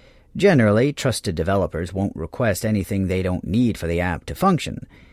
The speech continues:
even if that purpose isn't immediately clear.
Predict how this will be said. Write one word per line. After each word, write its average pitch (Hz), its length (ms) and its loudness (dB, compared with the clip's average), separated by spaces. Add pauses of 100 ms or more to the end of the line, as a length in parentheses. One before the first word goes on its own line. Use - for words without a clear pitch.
(220)
even 156 200 4
if 135 120 4
that 127 240 2
purpose 127 420 0
isn't 131 320 0
immediately 95 560 0
clear. 165 580 0